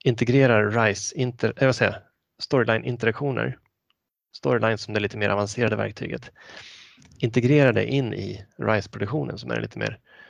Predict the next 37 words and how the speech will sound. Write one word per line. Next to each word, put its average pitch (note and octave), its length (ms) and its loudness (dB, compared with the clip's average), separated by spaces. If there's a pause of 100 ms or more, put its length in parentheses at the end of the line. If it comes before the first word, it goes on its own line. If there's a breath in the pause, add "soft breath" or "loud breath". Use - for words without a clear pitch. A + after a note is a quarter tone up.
(340 soft breath)
enkla, G2+ 640 -4 (140)
eh, G#2 380 -4 (1300)
s-, - 260 -8
snabbproducerade A2+ 840 0
verktyget. - 560 -4 (1800 loud breath)
Eh, - 500 -6 (120)
det C#3+ 160 4
tycker D3+ 180 6
jag A#2 40 8
är G#2+ 40 4
ett A#2 60 -6
jättebra A2 380 0
exempel D3 460 -2
på G#2+ 140 -6
där G#2+ 100 -4
man, G#2 300 -4 (160)
man, A#2 220 -8
man A#2+ 180 -4
avsätter B2+ 420 2
en A#2+ 100 0
yta. G2+ 280 -4
Här B2 200 2
vet A2+ 240 -4
vi A#2 40 -4
att A2 140 -8
vi A2 80 -6
vill G#2 100 -4
göra G2 140 -2
någonting G2 260 -6
lite G2+ 180 -8
mer A2 220 0
än G2 80 0
vad G2 140 0
som A2+ 120 -10
finns - 260 -12
i - 60 -20
standardverktyget. G#2+ 960 -6